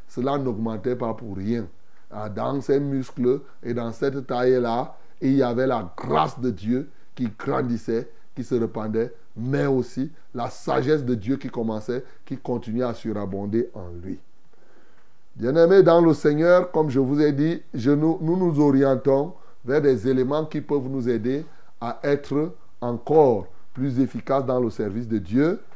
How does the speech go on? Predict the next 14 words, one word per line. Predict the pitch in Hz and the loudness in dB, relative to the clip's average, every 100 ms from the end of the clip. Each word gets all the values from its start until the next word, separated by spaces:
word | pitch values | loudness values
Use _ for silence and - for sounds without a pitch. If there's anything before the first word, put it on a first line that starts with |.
| - - - | -12 -12 -6
Je | 117 | -2
viens | 123 165 165 | 2 4 6
de | 143 | 4
vous | 139 143 | 4 4
en | 135 | 4
donner | 127 127 143 | 4 4 2
deux. | 110 123 131 190 - - - - - | 4 6 6 6 -4 -8 -8 -8 -4
Le | 110 | -4
premier | - 151 160 170 180 185 | 2 4 6 6 6 4
que | 156 | 4
je | 135 | 4
vous | 135 156 | 4 6
ai | 147 | 6
donné, | 135 117 135 | 6 2 0